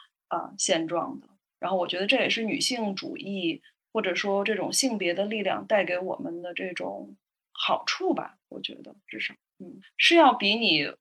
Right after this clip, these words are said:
呃，处在一个无知的状态，然后永远是一个接受的状态，要，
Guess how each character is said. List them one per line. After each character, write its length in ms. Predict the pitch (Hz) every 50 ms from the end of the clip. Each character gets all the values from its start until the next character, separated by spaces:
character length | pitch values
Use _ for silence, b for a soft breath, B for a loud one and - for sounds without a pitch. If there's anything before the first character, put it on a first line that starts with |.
| _ -
呃， 280 | - 175 165 156 - - _ _ _ _
处 180 | - - 196 185
在 180 | 196 220 214
一 60 | 202 190
个 60 | 202
无 200 | 202 185 185 202
知 140 | - 240 226
的 100 | 226 202
状 240 | 202 190 175 165
态， 180 | 165 185 190 175
然 140 | 165 165 170
后 160 | 190 190 175
永 140 | 180 190 202
远 180 | 185 147 117
是 160 | - - 196 185
一 80 | 175
个 100 | 165 190
接 160 | 185 220 226
受 180 | 262 277 285 240
的 120 | 196 165
状 240 | - - 185 - -
态， 240 | 202 - 220 - -
要， 340 | - 190 180 175 165 -